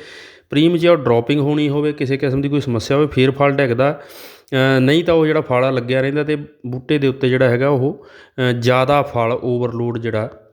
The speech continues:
ਉਹ ਪੈਂਦਾ। ਤਾਂ ਇਸ ਕਰਕੇ ਜਿਹੜਾ ਹੈਗਾ ਇੱਕਸਾਰ ਤੇ ਵਧੀਆ ਕੁਆਲਿਟੀ ਦਾ ਫਲ ਲੈਣ ਲਈ ਇੱਕ ਤਾਂ ਇਹਨੂੰ ਵਿਰਲਾ ਕਰ ਦਿਓ। ਇੱਕ ਜਿਹੜਾ ਕਿੰਨੂ ਦੇ ਫਲਾਂ ਦੇ ਵਿੱਚ ਗੁਣਵੱਤਾ ਸੁਧਾਰ ਵਾਸਤੇ ਨਾ, ਅਹ, ਮਈ ਮਹੀਨੇ ਦੇ ਐਂਡ ਤੱਕ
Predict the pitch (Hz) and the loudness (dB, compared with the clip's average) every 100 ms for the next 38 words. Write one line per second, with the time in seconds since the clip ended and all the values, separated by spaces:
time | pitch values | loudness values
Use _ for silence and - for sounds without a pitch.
0 | - 139 139 123 123 131 135 131 135 127 | -2 -2 0 0 2 2 0 -2 -4 -2
1 | 123 123 120 120 127 131 135 - 143 143 | -2 0 0 0 0 -2 -4 -4 -2 0
2 | 139 143 143 - 117 131 180 135 123 113 | 2 0 -4 -6 -4 -2 -2 0 -2 0
3 | 120 110 117 113 117 120 120 120 123 120 | -2 -2 0 0 2 0 -2 -2 -4 -2
4 | 107 107 110 123 135 - 165 165 170 170 | 0 0 0 0 -2 0 -2 0 0 2
5 | 170 165 151 156 160 143 143 147 151 147 | 0 -2 -2 0 0 -2 -2 0 0 -2
6 | 127 123 127 139 135 147 143 113 113 110 | 0 0 0 0 0 2 2 2 0 0
7 | - 127 131 - - - - - - - | -4 -6 -6 -14 -20 -20 -20 -20 -20 -20
8 | _ _ _ _ 147 151 151 143 147 180 | _ _ _ _ 0 2 2 2 2 2
9 | 196 190 170 156 160 - 175 180 - 151 | 2 2 2 0 -4 -2 -2 0 0 -2
10 | - | 0